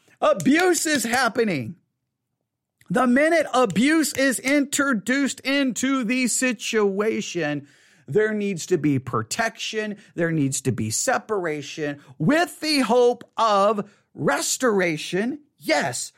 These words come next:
Reconciliation. Yes. That is the hope. And all of it, yes, glorify God. But you can't say to glorify God and to be people-pleasing to God means, "Hey, you just,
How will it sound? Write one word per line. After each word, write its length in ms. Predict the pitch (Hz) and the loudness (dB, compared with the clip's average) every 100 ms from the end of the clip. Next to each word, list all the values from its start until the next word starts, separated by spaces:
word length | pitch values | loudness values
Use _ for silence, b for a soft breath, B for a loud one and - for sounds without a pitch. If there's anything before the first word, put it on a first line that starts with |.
| b b | b b
Reconciliation. 1200 | 254 285 285 233 - 240 226 226 220 - 208 165 - b | -2 0 -4 -4 0 0 2 2 0 -2 -4 -4 -8 b
Yes. 480 | 165 311 285 123 - b - | -2 0 2 -2 -8 b -6
That 180 | 196 | -2
is 140 | 233 208 | -2 0
the 140 | 269 | 0
hope. 340 | 226 294 127 b b b b _ _ | 2 0 -2 b b b b _ _
And 220 | 254 226 - | 0 0 2
all 300 | 277 311 320 | 4 6 4
of 140 | 220 | 4
it, 280 | 247 233 - | 2 0 -8
yes, 480 | - 147 294 156 - - - | -2 2 2 0 -6 -10 -4
glorify 680 | 165 311 302 262 247 214 190 | 2 4 4 2 2 2 2
God. 460 | 262 311 226 117 B - | 2 2 0 -2 B -14
But 140 | 220 | -10
you 80 | 202 | -6
can't 320 | 285 302 262 | -2 -2 -2
say 280 | - 240 196 B _ _ | 0 0 0 B _ _
to 120 | 226 | -2
glorify 560 | 160 220 302 269 240 220 | 0 2 2 2 0 0
God 280 | 226 226 220 | 2 2 2
and 100 | 196 | 0
to 60 | |
be 140 | 202 208 | 0 -2
people-pleasing 840 | 254 220 196 - 262 262 208 180 | -4 -4 -6 -4 -6 -4 -6 -8
to 140 | - 196 | -8 -4
God 400 | 135 165 160 160 B | -2 0 -2 -4 B
means, 520 | 196 285 254 208 180 - _ | 0 0 0 -2 -4 -8 _
"Hey, 320 | 160 120 101 _ | -8 -6 -12 _
you 160 | 170 247 | -2 -2
just, 300 | 165 127 | -2 -6